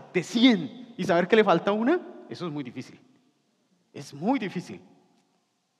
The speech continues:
Porque los rebaños, todas se parecen. Y cuando se juntan, ¿cómo hace uno? Y él sabía, me falta una.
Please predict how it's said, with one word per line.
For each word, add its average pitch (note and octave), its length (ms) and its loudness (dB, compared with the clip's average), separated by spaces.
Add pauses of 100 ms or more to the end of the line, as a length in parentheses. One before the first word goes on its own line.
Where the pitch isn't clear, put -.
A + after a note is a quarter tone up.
(500)
Porque D3+ 200 -10
los C#3 120 -10
rebaños, C#3 400 -8 (140)
todas F3+ 240 0
se F3+ 80 -4
parecen. D3 520 -2 (960)
Y F3+ 100 -6
cuando D3+ 240 -6
se C3+ 120 -10
juntan, D#3 300 -8
¿cómo F3+ 200 -2
hace F3 200 -4
uno? F#3+ 340 -10
Y D#3+ 140 -2
él D#3 160 2
sabía, E3+ 560 -2
me C3 100 -8
falta D#3 360 -4
una. C#3+ 360 -10